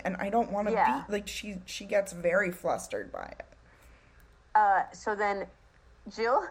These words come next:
Speaker 2: <laughs> Jill says something, and it just really made me laugh. She, <laughs> she says, "You Twittered her," and that just really
Speaker 1: "Did you not
Speaker 2: killed
Speaker 1: Twitter
Speaker 2: me.
Speaker 1: Bethany a kiss-ass
Speaker 2: Yeah, you
Speaker 1: message?"
Speaker 2: Twitter-,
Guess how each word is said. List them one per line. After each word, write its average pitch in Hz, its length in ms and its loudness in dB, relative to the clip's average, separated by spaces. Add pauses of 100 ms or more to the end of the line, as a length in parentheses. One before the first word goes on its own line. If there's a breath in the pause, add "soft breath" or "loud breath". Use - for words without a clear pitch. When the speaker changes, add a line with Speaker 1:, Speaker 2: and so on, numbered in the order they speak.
Speaker 2:
<laughs> 349 160 -10
Jill 370 180 2
says 427 300 2
something, 285 360 0
and 240 180 0
it 247 80 -4
just 294 160 -4
really 220 420 0
made 208 200 -4
me 196 120 -2
laugh. 165 320 4 (540 loud breath)
She, 277 280 -4 (220)
<laughs> - 340 -8
she 277 160 -4
says, 262 460 2 (440 soft breath)
"You 220 160 -8
Twittered 226 520 0
her," 151 400 0 (400)
and 196 140 -2
that 208 200 4
just 269 180 -2
really 190 580 0
Speaker 1:
"Did 202 180 0
you 233 120 0
not 220 180 2
Speaker 2:
killed 170 120 2
Speaker 1:
Twitter 208 280 4
Speaker 2:
me. 208 60 2
Speaker 1:
Bethany 220 560 4
a 185 140 0
kiss-ass 202 420 0
Speaker 2:
Yeah, 202 100 6
you 196 60 0
Speaker 1:
message?" 233 360 2
Speaker 2:
Twitter-, 214 340 2